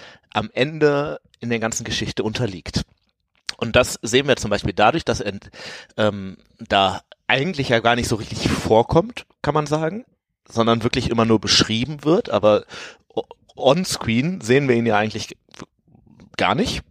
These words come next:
so mehr oder weniger, wenn man mal von einigen Darstellungen als Auge und so weiter absieht. Ähm, und wir erfahren eigentlich im Laufe der Geschichte, dass das eigentlich schon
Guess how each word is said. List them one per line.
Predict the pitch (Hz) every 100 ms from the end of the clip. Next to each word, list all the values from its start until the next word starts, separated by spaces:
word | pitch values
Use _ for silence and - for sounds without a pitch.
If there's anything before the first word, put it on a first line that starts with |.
| - _ _ -
so | 135
mehr | 143 143
oder | 147
weniger, | 147 160 165 208
wenn | 123
man | 117
mal | 104 110
von | 107 104 101
einigen | 101 110 107
Darstellungen | 98 104 110 - 107 107
als | 95 -
Auge | 107 107
und | 101
so | 90
weiter | 101 131
absieht. | 135 - 170 - - - - - -
Ähm, | 113 117 117 120 -
und | - 117 113 - - _ _ _ _ _ _ _ _ _ _ _ _ _
wir | - 113 110 -
erfahren | - - - 120 170 190
eigentlich | 170 127
im | 120
Laufe | 107 127
der | 113
Geschichte, | 98 - 143 117
dass | -
das | 107 -
eigentlich | - 117 107
schon | -